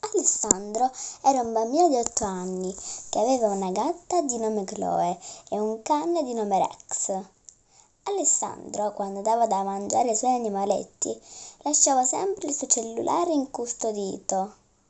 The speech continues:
Essi lo usavano molto. La gattina lo usava per farsi le foto.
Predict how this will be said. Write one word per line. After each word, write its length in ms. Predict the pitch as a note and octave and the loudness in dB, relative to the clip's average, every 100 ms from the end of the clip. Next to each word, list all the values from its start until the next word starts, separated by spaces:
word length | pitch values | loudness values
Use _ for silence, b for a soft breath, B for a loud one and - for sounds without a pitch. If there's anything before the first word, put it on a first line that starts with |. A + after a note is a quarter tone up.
| _ _ _ _ _ _ _ _ _ _ _ _ | _ _ _ _ _ _ _ _ _ _ _ _
Essi 680 | - B3+ G3+ - - B3 B3+ B B B | -2 0 2 0 -2 -6 -6 B B B
lo 120 | A#3 | -2
usavano 480 | A3 D#4 G4 G#4+ C4 | 2 4 6 6 6
molto. 600 | G#3+ F#3+ - - - - - _ _ _ _ b b | 0 -4 -6 -12 -12 -12 -16 _ _ _ _ b b
La 120 | D#4+ D#4+ | -4 0
gattina 540 | F4 F4 G#4 G4 A#3+ | 0 -2 -4 -2 0
lo 100 | G#3+ | 0
usava 260 | A#3 C#4+ B3 | 0 2 0
per 160 | - G3+ | -2 0
farsi 400 | C4 - - G3+ | 0 2 0 2
le 100 | G3+ | 4
foto. 600 | F#3+ D#3 - F#3+ F#3+ | 4 4 0 0 0